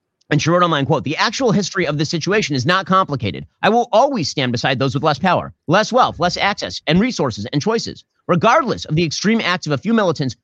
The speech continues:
who are done watching their people slowly die." So she says the quiet part out loud, the Sin-, Sinidia Oliver. If you're a member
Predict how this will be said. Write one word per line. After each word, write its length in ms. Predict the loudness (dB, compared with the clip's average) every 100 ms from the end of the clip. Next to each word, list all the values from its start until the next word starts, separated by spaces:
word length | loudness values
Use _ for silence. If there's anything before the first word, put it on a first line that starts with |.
| -2
who 80 | 2
are 60 |
done 260 | 4 4 4
watching 300 | 2 0 -2 0
their 100 | -2
people 300 | -2 -4 -4
slowly 380 | -2 0 2 2
die." 320 | 2 0 -4 -18 _ _ _ _ _ _ _ _ _ _ _ _ -2
So 80 |
she 160 | 0 2
says 180 | 2 2
the 80 | 2
quiet 160 | 2
part 140 | 2 2
out 120 | 2
loud, 280 | 0 0 -6
the 80 |
Sin-, 160 | -4 -4
Sinidia 360 | -2 0 0 0
Oliver. 320 | 0 -2 -6 -14 _
If 180 | -2 0
you're 160 | 2 2
a 40 |
member 300 | 0 -4 -6